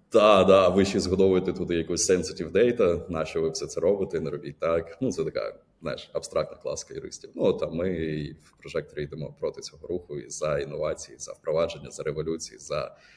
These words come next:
за те, щоб щось, що вже існує, непогано працює, зламати і для того, щоб створити щось, що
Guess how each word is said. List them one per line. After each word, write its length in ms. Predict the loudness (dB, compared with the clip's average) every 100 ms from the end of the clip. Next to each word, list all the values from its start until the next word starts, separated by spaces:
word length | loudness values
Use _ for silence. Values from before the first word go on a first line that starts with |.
| _ _
за 140 | 0
те, 180 | 6 6
щоб 260 | 6 0 0
щось, 320 | 0 2 0
що 180 | -2 -2
вже 360 | 2 2 2
існує, 440 | 0 -4 -2 -2 -2
непогано 440 | -4 -4 -4 -4
працює, 340 | -6 -4 -4
зламати 580 | -4 -2 0 0 0 -2
і 80 | -6
для 100 | -8
того, 160 | -8 -8
щоб 160 | -8
створити 360 | -14 -14 -14 -14
щось, 260 | -12 -10
що 380 | -10 -10 -10 -10